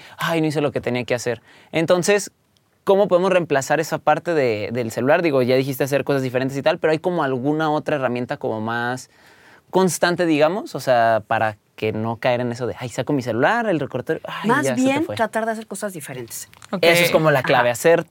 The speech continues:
Speaker 1: las cosas
Speaker 2: Sí.
Speaker 1: diferentes, no caer en esa rutina que ya haces
Speaker 2: Ujú.
Speaker 1: siempre de
Speaker 2: Porque
Speaker 1: pum,
Speaker 2: acuérdate,
Speaker 1: pum, pum.
Speaker 2: la rutina es igual a piloto automático, ¿no?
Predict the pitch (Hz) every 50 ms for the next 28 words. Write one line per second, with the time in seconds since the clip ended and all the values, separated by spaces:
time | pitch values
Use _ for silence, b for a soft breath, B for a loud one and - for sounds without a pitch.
0 | _ _ - 156 165 160 - 170 170 156 151 - 151 151 160 156 165 151 143 -
1 | 143 143 143 143 139 - 147 131 123 107 - 135 127 131 135 131 117 110 110 110
2 | 107 - - 185 180 180 202 - - - - - - - - - 196 202 214 -
3 | - 240 220 - 214 202 196 196 196 - - - - 208 196 - 277 269 285 285
4 | 285 262 - - 240 208 226 226 233 226 - - 190 175 170 170 - 175 175 -
5 | 170 147 135 80 - - _ - - - 131 139 175 240 302